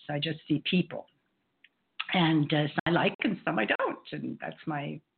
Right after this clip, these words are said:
that's my prerogative. But anyway, Ethna was just she was,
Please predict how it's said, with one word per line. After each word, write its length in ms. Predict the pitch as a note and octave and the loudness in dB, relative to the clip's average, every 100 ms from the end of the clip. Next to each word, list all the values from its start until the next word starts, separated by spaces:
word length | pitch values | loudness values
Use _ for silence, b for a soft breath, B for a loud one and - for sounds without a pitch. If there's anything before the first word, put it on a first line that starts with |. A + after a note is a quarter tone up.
| _ D3 | _ -10
that's 180 | D3 - | -8 -6
my 140 | C#3+ | -6
prerogative. 680 | C#3 D#3+ D3+ E3 D#3 - A2+ _ B B B B B B | -6 -2 0 0 -2 -8 -14 _ B B B B B B
But 80 | A3+ | 2
anyway, 460 | C4 D4 A3 D#3 E3+ | 4 4 4 2 0
Ethna 320 | A3 A#3+ C#4+ | -2 0 0
was 140 | G3 D#3+ - | 0 -2 -2
just 180 | E3 D#3+ _ _ _ _ E3+ E3 - | -4 -4 _ _ _ _ -16 -14 -10
she 140 | G#3 F#3+ | -8 -4
was, 300 | F3 D#3 | -2 -2